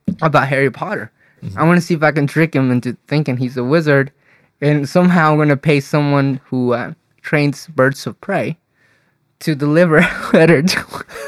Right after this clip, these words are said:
Speaker 2: <laughs> That's funny.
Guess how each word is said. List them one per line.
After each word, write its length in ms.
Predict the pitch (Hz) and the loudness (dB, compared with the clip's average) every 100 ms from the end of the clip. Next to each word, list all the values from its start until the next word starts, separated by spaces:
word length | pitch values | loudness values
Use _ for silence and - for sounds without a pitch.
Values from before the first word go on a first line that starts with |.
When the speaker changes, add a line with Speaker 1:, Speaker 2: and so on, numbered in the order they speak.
| - | -2
Speaker 2:
<laughs> 720 | 233 170 214 - 226 - 214 - - - - - - - _ - - _ - _ _ _ _ _ _ _ _ _ _ _ - 226 - | 0 2 0 0 -4 0 -2 -2 -10 -10 -10 -10 -10 -16 _ -18 -18 _ -20 _ _ _ _ _ _ _ _ _ _ _ -10 -10 -2
That's 260 | 220 170 - | -2 -2 -6
funny. 440 | - 135 - 165 | -10 -10 -8 -12